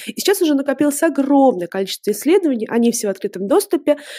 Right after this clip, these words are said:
а, учёный мир как бы ими пользуется и знает о том, что, ну, не канцерогенны они, ну, ну, нет такой связи.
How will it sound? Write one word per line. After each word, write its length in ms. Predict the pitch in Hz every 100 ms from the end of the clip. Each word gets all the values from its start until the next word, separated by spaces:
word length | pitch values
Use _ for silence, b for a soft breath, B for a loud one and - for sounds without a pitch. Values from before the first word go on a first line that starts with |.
| 240
а, 160 | 214 190
учёный 360 | 233 262 202 180
мир 200 | 214 -
как 180 | 160
бы 80 | 156
ими 100 | 151
пользуется 540 | 180 262 240 175 170 -
и 100 | 208
знает 360 | 226 349 415 247
о 40 |
том, 180 | 277 302
что, 220 | - 262 B B
ну, 100 | 311
не 120 | 359 359
канцерогенны 800 | 330 - 302 269 202 196 151
они, 260 | 156 156 147
ну, 140 | 269 311
ну, 120 | 311
нет 300 | 359 311 233
такой 240 | - - 185
связи. 440 | - 190 165 -